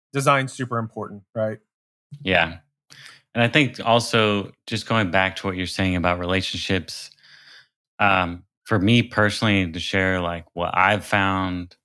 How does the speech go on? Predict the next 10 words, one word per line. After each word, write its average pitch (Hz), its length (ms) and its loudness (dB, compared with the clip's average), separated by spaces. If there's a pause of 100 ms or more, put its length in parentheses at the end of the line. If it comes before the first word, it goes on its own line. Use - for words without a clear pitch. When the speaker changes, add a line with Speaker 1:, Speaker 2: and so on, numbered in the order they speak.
(600)
Speaker 2:
to - 80 -16
be 98 140 0
successful 95 560 -4
for - 160 -10
me 87 480 -2 (120)
in 85 400 -6
nurturing 90 640 -4
long-term 95 560 0
relationships 98 680 -4
and, 82 260 -10